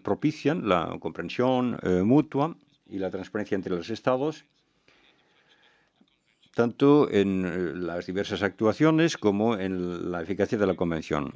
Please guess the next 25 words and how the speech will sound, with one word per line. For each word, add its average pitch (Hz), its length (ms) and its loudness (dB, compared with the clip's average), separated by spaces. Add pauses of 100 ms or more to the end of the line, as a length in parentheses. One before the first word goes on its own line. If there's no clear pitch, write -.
(120)
El 98 160 4
incremento 117 400 2
de 127 60 2
la 117 80 2
cooperación. 90 720 -6 (100)
Los 82 480 -12
exámenes 104 540 -4
por 120 160 0
émulos 143 320 0
permiten, 110 680 2 (280)
eh, 87 240 -10
anudar 98 440 0
contactos 127 540 0
entre 95 160 -2
diversos 98 260 -2
organismos 92 440 -2
nacionales 139 560 2 (720)
y 160 80 6
explorar 131 380 2
formas 117 520 0
de 104 100 4
incrementar 101 460 0
la 104 80 2
cooperación 90 440 2
internacional. 85 640 -2